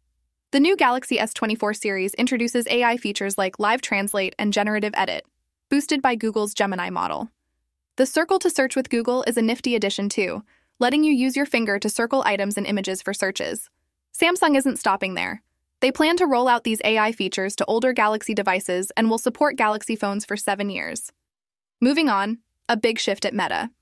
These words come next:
Sheryl Sandberg is leaving the board after twelve years. She won't seek re-election in May, shifting to an advisory role instead. Sandberg's been with Facebook since two thousand eight and has faced controversies alongside the company.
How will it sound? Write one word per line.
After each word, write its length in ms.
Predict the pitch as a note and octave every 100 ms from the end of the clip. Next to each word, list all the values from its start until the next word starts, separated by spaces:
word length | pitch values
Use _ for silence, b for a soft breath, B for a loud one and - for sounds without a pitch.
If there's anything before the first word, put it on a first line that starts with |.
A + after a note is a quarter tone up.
| _ _ _ _
Sheryl 300 | - - E4+
Sandberg 500 | F4 A#3 A3 A3+ A3
is 120 | - A#3+
leaving 240 | A#3+ C#4
the 80 | C4+
board 280 | G#3+ G#3 G#3
after 280 | G3+ - G#3
twelve 320 | - G#3 G#3
years. 380 | G2+ - - - _ _ _ -
She 160 | -
won't 200 | C4+ D#4
seek 240 | - C#4 -
re-election 460 | A#3 G#3+ G#3 G#3+
in 120 | G3
May, 320 | F#3+ F3 G3 - _ _
shifting 400 | - C4+ - C4+
to 140 | C4 B3
an 60 |
advisory 520 | A3+ G#3+ A3+ A#3+ A3
role 240 | G3+ G3 F#3+
instead. 500 | G3 - F#3+ - - _ _ _ _
Sandberg's 560 | - C4 D4 D4+ C#4+ -
been 200 | A3+ A#3
with 120 | A#3
Facebook 440 | A3 A3 - G#3+
since 260 | - G3+ -
two 160 | A#3+
thousand 320 | A#3 G#3 G#3 G3+
eight 260 | - - G3+
and 100 | G#3+
has 160 | G#3+
faced 280 | - A3+ -
controversies 680 | - D4 C#4 G#3 G3+ G3 G#3
alongside 480 | G#3 G3+ G#3 F#3+ F#3+
the 60 |
company. 520 | G3 F#3+ F#3+ - -